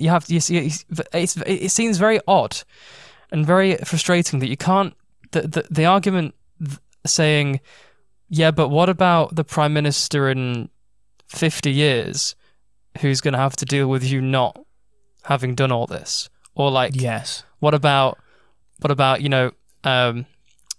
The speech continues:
Speaker 1: 'cause the significant statistics are now arising about actual deaths as a, uh, and the cause of death being pollution.
Speaker 2: Yes.
Speaker 1: Pollution as a cause of death.
Speaker 2: There was a, there was a girl, there was a case in London recently, I, I believe, um,
Speaker 1: Yeah.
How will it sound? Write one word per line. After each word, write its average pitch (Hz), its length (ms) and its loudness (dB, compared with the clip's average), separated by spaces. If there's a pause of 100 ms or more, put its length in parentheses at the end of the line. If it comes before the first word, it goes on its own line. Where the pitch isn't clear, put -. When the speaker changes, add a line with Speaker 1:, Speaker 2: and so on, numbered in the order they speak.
(120)
Speaker 1:
'cause - 220 0
the 151 320 -2
significant 180 800 0
statistics - 680 -2
are 135 40 -2
now 127 180 2
arising 127 440 0
about 120 380 -2
actual 135 320 -6
deaths - 640 -2
as 143 160 0
a, 131 100 -2 (120)
uh, 135 160 -2 (100)
and 139 140 -4
the 131 60 -2
cause 160 340 0
of 135 80 -2
death 135 420 -2
being 127 460 -2 (420)
pollution. 139 540 -2 (600)
Speaker 2:
Yes. 131 260 0
Speaker 1:
Pollution 156 360 2
as 131 140 0
a 135 40 -2
cause 135 320 0
of 123 120 -6
death. - 480 -4 (220)
Speaker 2:
There 135 100 -2
was 127 160 0
a, 123 240 0
there 143 80 -4
was 127 100 -2
a 123 60 -2
girl, 131 320 0
there 135 80 -4
was 127 80 -2
a 123 40 -8
case 143 320 0
in 123 160 -4
London 123 320 -2
recently, 120 440 -6
I, 110 180 -8
I - 120 -8
believe, 107 580 -8 (100)
um, 120 340 -2
Speaker 1:
Yeah. 123 200 -2